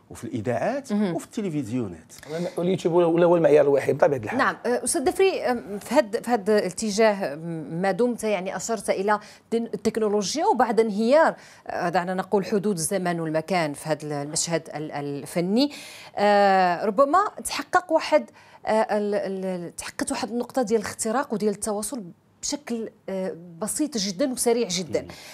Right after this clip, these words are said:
Speaker 2: حال الأغنية ال-، المغربية الحالية في هاد ال-، في هاد الاتجاه هذا؟
Speaker 1: ال-، الأغنية المغربية
Speaker 2: ما
Speaker 1: كاين
Speaker 2: بقاش حدود لا زمان ولا مكان.
Speaker 1: آه، الأغنية المغربية، آه، كان ك-، في، في، في اعتقادي ال-، المتواضع،
Speaker 2: مم.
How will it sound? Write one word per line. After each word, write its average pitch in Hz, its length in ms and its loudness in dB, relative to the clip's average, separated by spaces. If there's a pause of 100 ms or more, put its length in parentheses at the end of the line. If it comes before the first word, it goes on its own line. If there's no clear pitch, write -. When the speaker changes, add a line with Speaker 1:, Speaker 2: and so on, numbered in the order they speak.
(120)
Speaker 2:
حال 403 320 4
الأغنية 269 520 2
ال-، 311 300 -2
المغربية 208 880 -4
الحالية 220 600 0 (220)
في - 120 -8
هاد 202 220 2
ال-، 170 360 -2
في 180 100 -16
هاد 170 80 -12
الاتجاه 170 420 -6
هذا؟ 151 380 -4 (100)
Speaker 1:
ال-، 143 180 4
الأغنية 180 540 4
المغربية 220 340 0
Speaker 2:
ما 285 60 0
Speaker 1:
كاين 220 180 2
Speaker 2:
بقاش - 340 2
حدود 302 440 0
لا 277 240 6
زمان 277 460 2
ولا 226 220 4
مكان. 160 380 -6 (280)
Speaker 1:
آه، 156 100 10
الأغنية 185 800 0
المغربية، 143 720 -2 (260)
آه، 135 180 -4 (480)
كان 165 340 2 (280)
ك-، 139 240 -4
في، 135 160 -6
في، 127 160 -12
في - 100 -6
اعتقادي 135 520 0
ال-، 117 280 -2
المتواضع، 107 800 -8 (260)
Speaker 2:
مم. 208 200 -10